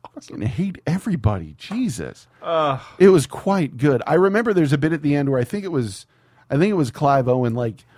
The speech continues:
Speaker 2: is in the hotel with Natalie Portman or something, and he comes back in the room and just takes, like, a flower off of an old room service tray out in the hall and
Speaker 1: Yeah.
Speaker 2: gives it to her. And it's just that moment of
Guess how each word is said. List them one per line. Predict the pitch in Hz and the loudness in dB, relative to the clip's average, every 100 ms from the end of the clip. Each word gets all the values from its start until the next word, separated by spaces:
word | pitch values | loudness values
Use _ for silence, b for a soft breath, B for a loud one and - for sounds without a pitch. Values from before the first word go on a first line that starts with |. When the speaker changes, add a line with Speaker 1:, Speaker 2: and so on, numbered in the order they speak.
| b b b _ _ - | b b b _ _ -6
Speaker 2:
is | 143 131 107 | -2 -2 -4
in | 147 143 | -4 0
the | 131 | 2
hotel | 135 113 131 123 123 | 2 2 0 2 2
with | 120 110 | 0 -2
Natalie | 120 117 117 117 117 | -2 -2 -2 -4 -4
Portman | - 113 113 120 | -2 -2 -2 -4
or | 113 | -4
something, | - 120 120 120 | -4 -4 -4 -6
and | |
he | 104 | -4
comes | 170 165 | -4 -2
back | 165 156 | -2 0
in | 143 | 0
the | |
room | 131 | 0
and | 127 | -2
just | 139 - - | -8 -14 -6
takes, | 180 190 196 | -4 -4 -6
like, | 156 | -8
a | 123 | -10
flower | - - 123 110 117 120 - | -12 -4 -2 0 0 0 -2
off | 98 120 | -2 -4
of | 127 117 | -4 -4
an | 120 - | -6 -4
old | 131 123 127 | 0 2 0
room | 113 107 117 123 | -2 0 2 2
service | 127 120 113 110 | 0 0 0 -4
tray | - 117 117 | -2 -2 0
out | 110 110 | -2 -4
in | |
the | 113 | -6
hall | 98 123 120 117 113 | -4 2 2 2 0
and | 117 | 0
Speaker 1:
Yeah. | 120 | 0
Speaker 2:
gives | 127 123 | 0 -2
it | 135 | -4
to | 143 131 | -4 -4
her. | 110 B B B | -6 B B B
And | 170 | 2
it's | 165 - | 2 2
just | - 180 | 2 4
that | 175 147 | 6 6
moment | 147 143 139 131 | 6 4 6 6
of | 117 | 4